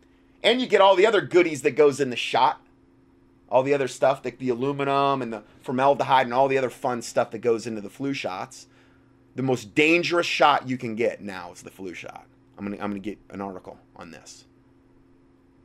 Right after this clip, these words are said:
And these maggots, 'cause I don't really know what else to call them,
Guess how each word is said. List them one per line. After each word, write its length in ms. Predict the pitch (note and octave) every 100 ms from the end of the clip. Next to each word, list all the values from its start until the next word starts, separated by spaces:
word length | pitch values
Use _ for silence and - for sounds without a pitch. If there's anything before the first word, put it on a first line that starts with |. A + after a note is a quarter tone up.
| _ _ _
And 240 | B2+ A#2+
these 480 | D3 F3 F3+ - - _ _ _ _
maggots, 760 | A2+ C#3 F#3 A2 A2+ - - - _ _ _ _ _ _ -
'cause 140 | A2+
I 80 | C#3
don't 160 | D#3+
really 180 | D3 D3+
know 160 | C#3 C#3
what 100 | C3
else 200 | B2+ -
to 80 | -
call 320 | - C3 C#3+
them, 340 | A2+ F2+ F#2